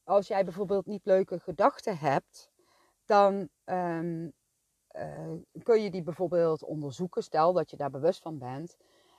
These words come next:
En dan kun jij kijken waar dat vandaan komt. En dan kun je, ehm, oude pijn bijvoorbeeld helen. Nou, stel je voor dat je er allemaal niet bewust van bent.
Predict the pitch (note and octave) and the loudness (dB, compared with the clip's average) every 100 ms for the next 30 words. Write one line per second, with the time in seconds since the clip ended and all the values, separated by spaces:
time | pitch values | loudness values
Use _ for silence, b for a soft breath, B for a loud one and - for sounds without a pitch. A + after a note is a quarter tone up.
0 | b F#3+ F#3+ F3 F#3+ A#3 G#3 E3+ - A#3+ | b -2 2 0 0 -2 2 0 2 6
1 | B3 B3 - D3 E3 F#3 - F3+ E3 D#3 | 8 6 0 -4 -2 -2 -4 -8 -8 -10
2 | D#3 D#3 E3 F#3 B3 - C3 C#3+ F3+ G3 | -10 -4 6 6 6 -2 -6 -6 -8 -14
3 | - E3+ E3 - - D#3 D#3 D3+ D3+ b | -18 -14 -14 -14 -10 -8 -6 -4 -6 b
4 | b b b - D#3 D3+ D3 D#3 - - | b b b -10 -8 -6 -6 -6 -4 4
5 | F3 D#3+ - D3 D3 D#3+ D#3+ D3+ E3 D#3 | 6 6 0 -4 -2 -4 -6 -8 -8 -2
6 | F3+ F#3 - E3 A3 A#3+ E3 C3 B2 - | 2 0 0 8 8 8 4 -4 -8 -14
7 | _ _ - D3+ D#3+ D#3+ D#3+ E3 E3 D#3 | _ _ -18 -6 0 0 0 -2 0 0
8 | D3+ E3 D#3+ D#3+ E3+ F#3+ D#3 E3 A#3 - | -4 -8 -6 -4 -4 -4 -2 0 0 0
9 | - D#3+ C#3 C#3 E3 - | -6 -4 -4 -4 -6 -8